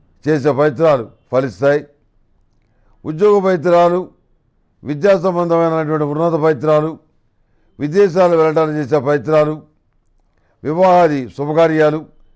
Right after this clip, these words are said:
ఇవన్నీ కూడా ముడిపడే పరిస్థితిగా గోచరిస్తోంది. ఏమీ ఆందోళన పడాల్సిన అవసరం లేదు. ప్రతి విషయంలోనూ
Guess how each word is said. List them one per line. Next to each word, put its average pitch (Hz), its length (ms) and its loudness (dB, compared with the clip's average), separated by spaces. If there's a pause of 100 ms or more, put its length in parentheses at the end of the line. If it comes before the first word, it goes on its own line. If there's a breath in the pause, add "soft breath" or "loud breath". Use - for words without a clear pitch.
(320)
ఇవన్నీ 170 320 -2
కూడా 175 420 2 (380)
ముడిపడే 208 420 0
పరిస్థితిగా 156 800 -2 (340)
గోచరిస్తోంది. 143 840 -4 (440)
ఏమీ 151 500 -2 (320)
ఆందోళన 160 460 -2
పడాల్సిన 123 520 -2 (320)
అవసరం 127 420 -2
లేదు. 101 200 -12 (2750)
ప్రతి 170 200 2
విషయంలోనూ 208 720 2